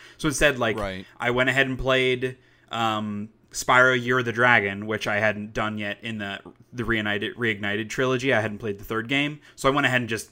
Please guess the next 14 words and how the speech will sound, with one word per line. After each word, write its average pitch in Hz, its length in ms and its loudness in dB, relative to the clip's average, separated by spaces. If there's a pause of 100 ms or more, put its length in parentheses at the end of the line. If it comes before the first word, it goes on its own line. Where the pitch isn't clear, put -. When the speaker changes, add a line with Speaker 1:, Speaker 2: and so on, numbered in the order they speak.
(140)
Speaker 1:
played 110 280 -2
through 120 160 -6
all 107 220 -2
of 101 80 -4
that, 113 320 2
beat 110 160 -4
it 113 40 -4
in 92 100 -10
a 101 60 -8
couple 107 280 -4
sittings. 117 600 -6 (360)
Um, 101 540 -6 (920)
it, 165 200 -2
it's, - 380 -4